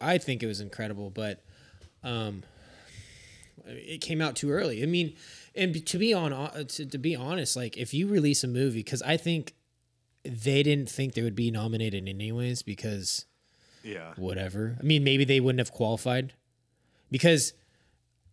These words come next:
Speaker 1: uh, from what I know, is you have to do, you have to premiere at a film festival, one of the top tier film festivals, and, like, win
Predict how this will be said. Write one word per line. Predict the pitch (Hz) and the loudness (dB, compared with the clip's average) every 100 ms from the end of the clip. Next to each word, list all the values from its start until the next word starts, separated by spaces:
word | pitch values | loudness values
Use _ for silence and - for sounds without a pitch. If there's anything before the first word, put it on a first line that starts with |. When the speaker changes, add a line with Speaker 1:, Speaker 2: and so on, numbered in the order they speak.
| _ - | _ -14
Speaker 1:
uh, | - - - _ _ _ _ _ _ _ _ _ - - - - | -14 -14 -20 _ _ _ _ _ _ _ _ _ -16 -14 -14 -10
from | - 113 | -6 -4
what | 110 | -2
I | 104 147 | 2 2
know, | 123 87 104 135 - - _ _ - | 2 -2 -6 -10 -16 -20 _ _ -4
is | 127 117 | -2 0
you | 135 | 0
have | 110 147 147 | 2 2 2
to | - | -2
do, | 120 131 131 127 123 | 0 2 4 2 0
you | 110 139 | 0 0
have | 95 139 143 - | 2 0 0 -4
to | 151 139 107 - _ _ _ _ _ _ _ _ _ _ | -4 -2 -6 -14 _ _ _ _ _ _ _ _ _ _
premiere | - 156 143 170 143 104 110 - _ _ _ _ _ | 2 4 6 8 6 4 -4 -10 _ _ _ _ _
at | 143 | 2
a | 135 | 2
film | 160 180 | 2 2
festival, | 98 92 98 87 | 0 -2 -4 -2
one | 113 135 | 0 2
of | |
the | 120 | 0
top | - 131 - | 0 -2 0
tier | - 123 | -2 -2
film | - 135 | -2 -4
festivals, | 123 131 - 123 117 110 | -2 -2 -2 -4 -4 -4
and, | - 117 | -6 -6
like, | 113 107 - | -6 -6 -8
win | 98 120 127 120 | -4 0 0 -2